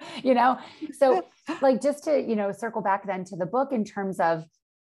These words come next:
Speaker 1: you know, the reframe for me has been good. Like, I have, I, al-, my one friend Alyssa always says, "You date, marry, and divorce someone before you ever talk to them." Like, we'll be at a bar or something or,
Speaker 2: Mm-hmm.
Speaker 1: like, a restaurant. I'm like, she's like, "Oh, I'm gonna go talk to that guy from," like, "Don't." Like, she wants to be the best wing woman. And I'm like, "Don't,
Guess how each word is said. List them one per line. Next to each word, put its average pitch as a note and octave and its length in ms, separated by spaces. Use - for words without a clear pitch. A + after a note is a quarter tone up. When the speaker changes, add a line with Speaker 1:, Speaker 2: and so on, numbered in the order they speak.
Speaker 1:
you A#3 80
know, A#3 80
the G#3 80
reframe B3 440
for G3+ 100
me F3+ 140
has F3 120
been E3 160
good. D#3 280
Like, F3+ 240
I F#3+ 180
have, F3+ 380
I, A#3 160
al-, G#3 260
my G#3 120
one F#3+ 200
friend F#3+ 160
Alyssa F3 220
always F3 240
says, E3 180
"You F3 140
date, G3 240
marry, F#3+ 160
and E3+ 80
divorce E3 320
someone D#3 180
before E3 240
you D#3+ 80
ever D3+ 100
talk D3 280
to - 80
them." - 160
Like, F3+ 160
we'll B3+ 140
be E4 100
at D4 80
a - 20
bar F3+ 460
or F#3 40
something F#3 300
or, F3+ 40
Speaker 2:
Mm-hmm. E3 40
Speaker 1:
like, E3 140
a D#3 40
restaurant. E3+ 340
I'm F#3+ 60
like, E3+ 140
she's B3+ 160
like, A#3 140
"Oh, C#4 80
I'm E4 40
gonna E4 180
go - 80
talk A#3+ 140
to A3+ 60
that G#3 120
guy G#3 140
from," G3+ 140
like, F3 120
"Don't." D4 340
Like, G3+ 120
she C#4+ 120
wants D4 160
to D4 80
be B3+ 80
the F3 60
best A3 320
wing A3 280
woman. E3 380
And A#3 180
I'm A#3 60
like, G#3+ 180
"Don't, C4 300